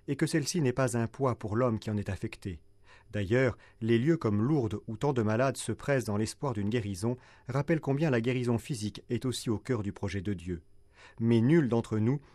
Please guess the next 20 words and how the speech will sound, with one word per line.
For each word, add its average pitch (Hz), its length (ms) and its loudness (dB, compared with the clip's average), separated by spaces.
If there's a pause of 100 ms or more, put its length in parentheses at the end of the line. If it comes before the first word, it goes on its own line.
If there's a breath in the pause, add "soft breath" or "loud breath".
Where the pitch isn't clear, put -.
(140 loud breath)
ne 127 100 0
doit 135 240 0
oublier 147 400 0
que 117 120 -2
s'il 131 300 -4
est 120 60 6
légitime 143 520 -2
et 117 60 2
nécessaire 120 520 0
de 107 80 0
rechercher 117 800 -6
la 113 140 -2
guérison 127 480 -4
du 101 120 -4
corps, 123 380 -2 (400 loud breath)
il 131 140 2
est 127 80 0
tout 165 160 -6
aussi 143 240 -2
légitime 131 520 -2